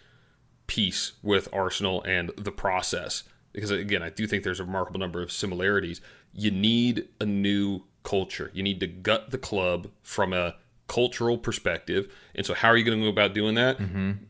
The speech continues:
Speaker 1: Have the Glazers have a wonderful change of, of, uh, of perspective and alter how they're doing business?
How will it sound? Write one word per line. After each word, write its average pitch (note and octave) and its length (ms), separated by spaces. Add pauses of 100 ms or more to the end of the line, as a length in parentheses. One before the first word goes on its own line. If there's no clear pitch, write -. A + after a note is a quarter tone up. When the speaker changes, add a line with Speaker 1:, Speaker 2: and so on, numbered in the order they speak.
(180)
Speaker 1:
Have A2 220
the G#2+ 80
Glazers A2 720 (960)
have A2 220
a G#2 140 (240)
wonderful A#2 920
change A2+ 440
of, G#2 300
of, F#2+ 440
uh, F#2 320 (580)
of C3 220
perspective A2+ 680
and F#2+ 120
alter G2+ 280
how G#2+ 100
they're G#2 100
doing G2+ 220
business? A#2+ 400